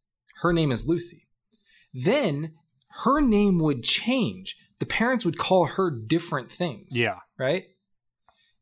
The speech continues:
Speaker 1: And then whatever her parent were calling her, then you would look down, and when the next time she looked at her phone,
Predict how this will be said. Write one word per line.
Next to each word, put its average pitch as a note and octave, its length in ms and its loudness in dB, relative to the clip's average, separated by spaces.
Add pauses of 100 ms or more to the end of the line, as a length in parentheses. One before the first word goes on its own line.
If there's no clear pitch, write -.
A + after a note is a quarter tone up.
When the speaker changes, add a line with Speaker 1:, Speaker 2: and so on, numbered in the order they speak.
(100)
Speaker 1:
And C#3+ 500 4
then E3+ 560 2
whatever C#3+ 500 0
her D#3+ 120 -4
parent D3+ 300 -4
were B2+ 60 -12
calling A3 360 0
her, D#4 180 -4 (200)
then D#3 440 2
you F3 80 4
would D#3 200 2
look D#3+ 220 -2
down, C#3 480 2
and B2+ 400 -4 (220)
when D3+ 320 0
the C#3+ 80 4
next D#3+ 220 2
time F3+ 100 2
she D#3+ 140 0
looked D#3 160 0
at C#3+ 60 -2
her B2+ 100 2
phone, F#3 360 2